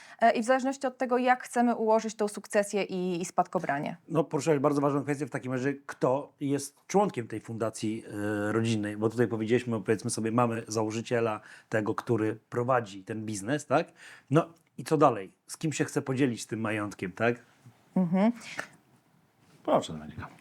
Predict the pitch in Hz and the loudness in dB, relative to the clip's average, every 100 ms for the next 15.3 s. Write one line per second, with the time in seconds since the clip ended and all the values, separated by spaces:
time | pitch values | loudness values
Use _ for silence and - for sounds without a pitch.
0 | - - - 196 208 220 247 240 233 240 | -20 -16 -2 0 2 2 2 0 0 0
1 | 240 214 185 196 220 196 190 - 208 202 | 2 2 6 4 4 2 -2 -4 -2 0
2 | 208 202 208 208 202 190 185 185 - 190 | 0 -2 0 4 4 4 4 2 0 -2
3 | 185 208 202 196 202 208 196 214 175 170 | -2 0 0 0 -2 -4 -4 2 2 0
4 | 147 170 - 196 233 240 220 214 202 233 | -6 -8 -4 -2 0 2 0 0 -2 -4
5 | 226 - 202 196 208 202 208 208 190 226 | -6 -6 -4 -2 -2 -2 -2 0 2 2
6 | 214 196 190 185 - 175 180 185 175 180 | 2 0 -4 -8 -8 0 0 2 0 0
7 | 160 - 196 190 - 175 175 196 185 190 | -6 -6 -2 0 0 -4 -2 -2 -2 -2
8 | 196 165 170 - - - - - - 208 | 2 2 2 -14 -14 -16 -16 -18 -6 0
9 | 214 208 285 269 262 269 269 - 247 254 | 0 2 0 2 0 0 -4 -4 -2 2
10 | 254 254 233 240 254 240 233 226 214 220 | 2 2 0 0 -2 0 -4 0 -2 -2
11 | 208 214 208 190 233 233 - 190 - 190 | -4 0 0 2 0 0 -2 0 2 4
12 | 196 208 220 202 190 190 180 185 190 190 | 4 4 4 4 2 -4 -2 0 0 2
13 | 175 165 - 208 196 185 185 180 180 175 | 0 -2 -6 -4 -2 -4 -2 -2 0 -2
14 | 190 - 202 185 185 196 208 208 156 170 | -4 0 2 0 -4 -2 0 2 0 -4
15 | - 185 202 | -6 0 0